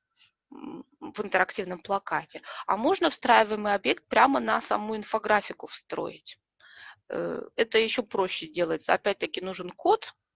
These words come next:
мы его копируем в окошечко, нажимаем кнопку "Insert" вставить, и у нас он появляется. Вот я взяла кроссворд, вставила.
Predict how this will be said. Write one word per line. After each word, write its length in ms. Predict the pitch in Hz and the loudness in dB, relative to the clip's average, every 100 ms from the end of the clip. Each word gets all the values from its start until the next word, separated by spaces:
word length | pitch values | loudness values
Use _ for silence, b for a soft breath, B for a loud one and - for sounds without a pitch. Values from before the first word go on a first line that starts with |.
| B B B | B B B
мы 120 | 214 | -4
его 140 | 190 175 | -4 0
копируем 580 | - 214 214 185 175 | 2 4 4 2 2
в 60 | 165 | 0
окошечко, 640 | 190 - 392 392 - - | 0 2 0 0 -4 0
нажимаем 480 | 269 226 214 220 190 | 0 0 0 0 0
кнопку 360 | - 180 - - | -4 -8 -6 -8
"Insert" 600 | 214 214 - 392 453 - | -6 -6 2 2 2 -8
вставить, 580 | - - 294 277 254 202 | -6 4 4 4 -4 -6
и 40 | |
у 20 | |
нас 240 | 220 240 202 | -4 -4 -6
он 100 | 226 | -6
появляется. 600 | 190 185 170 151 - 233 | -6 -6 -6 -8 -8 -4
Вот 100 | - | -2
я 80 | |
взяла 200 | 220 220 | 2 4
кроссворд, 520 | 262 190 190 - 151 - | 4 4 2 0 -4 -4
вставила. 580 | - - 139 139 - | -12 -4 -4 -2 -6